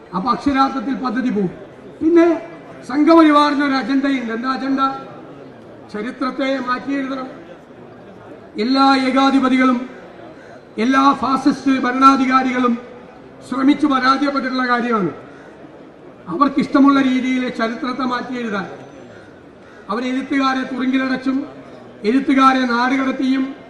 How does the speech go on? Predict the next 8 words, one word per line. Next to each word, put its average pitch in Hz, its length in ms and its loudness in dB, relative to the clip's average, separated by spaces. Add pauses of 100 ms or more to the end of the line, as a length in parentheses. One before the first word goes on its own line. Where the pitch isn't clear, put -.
(480)
ചരിത്രകാരന്മാരെ 262 1000 4
ഭയപ്പെടുത്തിയും 262 640 -2 (760)
രാജകൊട്ടാരത്തിലെ 262 920 0 (420)
വിദൂഷകന്മാരെ 262 880 2
പോലെയുള്ള 254 380 -2 (440)
സ്തുതിപാഠകരെ 269 800 4 (240)
സൃഷ്ടിച്ചും 233 440 -4 (640)
എല്ലാ 269 260 2